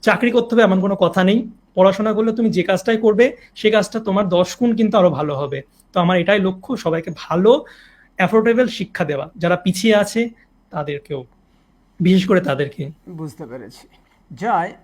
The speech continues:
Speaker 2: তোমার ভিডিও মূলত কারা দেখে? শুধু ছাত্রছাত্রী নাকি অভিভাবকরাও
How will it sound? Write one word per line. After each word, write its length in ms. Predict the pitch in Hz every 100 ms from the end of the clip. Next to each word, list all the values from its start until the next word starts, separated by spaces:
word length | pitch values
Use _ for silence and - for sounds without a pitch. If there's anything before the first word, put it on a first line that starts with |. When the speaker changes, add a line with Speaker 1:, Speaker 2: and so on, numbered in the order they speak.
| -
Speaker 2:
তোমার 340 | 220 240 247
ভিডিও 400 | 180 196 202 233
মূলত 320 | 226 226 220
কারা 380 | 220 - 180 180
দেখে? 300 | 160 135 113 -
শুধু 180 | 175 190
ছাত্রছাত্রী 920 | 175 156 - 180 180 190 180 196 175
নাকি 280 | 135 135 160
অভিভাবকরাও 720 | 123 139 151 165 175 180 202